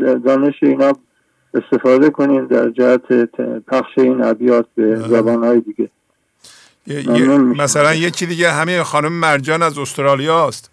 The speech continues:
Speaker 2: یه مطلبی
Speaker 1: بله،
Speaker 2: رو به
Speaker 1: بله.
Speaker 2: انگلیسی بیان کرده بود. اینقدر ساده و روان و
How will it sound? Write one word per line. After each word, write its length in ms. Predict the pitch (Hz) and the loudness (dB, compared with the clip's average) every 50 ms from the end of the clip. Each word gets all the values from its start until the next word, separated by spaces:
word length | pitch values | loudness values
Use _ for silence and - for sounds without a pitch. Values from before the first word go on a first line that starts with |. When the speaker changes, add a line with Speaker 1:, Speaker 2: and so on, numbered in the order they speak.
| _ _ _ _ _ _ _ _ _ _ _ _ - | _ _ _ _ _ _ _ _ _ _ _ _ -8
Speaker 2:
یه 120 | 143 151 | -6 -4
مطلبی 520 | 165 165 156 139 139 131 123 123 120 175 170 | 0 0 0 0 0 2 2 2 2 0 0
Speaker 1:
بله، 100 | 180 185 | -2 -2
Speaker 2:
رو 20 | |
به 160 | 160 156 143 | -2 -4 -4
Speaker 1:
بله. 80 | 151 151 | -2 -2
Speaker 2:
انگلیسی 480 | 123 123 120 139 143 135 - - 180 | -2 -2 -2 -4 -4 -4 -4 -4 -4
بیان 320 | 170 180 160 151 139 131 117 | -2 0 0 0 -2 -4 -6
کرده 320 | 113 123 127 120 113 120 | -6 -8 -8 -8 -8 -10
بود. 180 | 117 110 - - - | -10 -12 -12 -14 -10
اینقدر 800 | 175 170 175 175 170 165 156 143 151 180 202 202 196 185 170 | -8 -6 -6 -6 -6 -6 -6 -6 -4 -4 -4 -2 -2 -2 -4
ساده 600 | 139 - - - 160 147 147 143 135 143 170 185 | -4 -6 -6 -4 -2 0 0 0 -2 -4 -6 -6
و 220 | 175 175 170 165 147 | -4 -4 -6 -6 -6
روان 520 | 139 147 139 139 131 147 160 160 165 165 | -4 -4 -4 -4 -4 -4 -4 -4 -4 -6
و 240 | 156 151 139 139 | -6 -8 -10 -10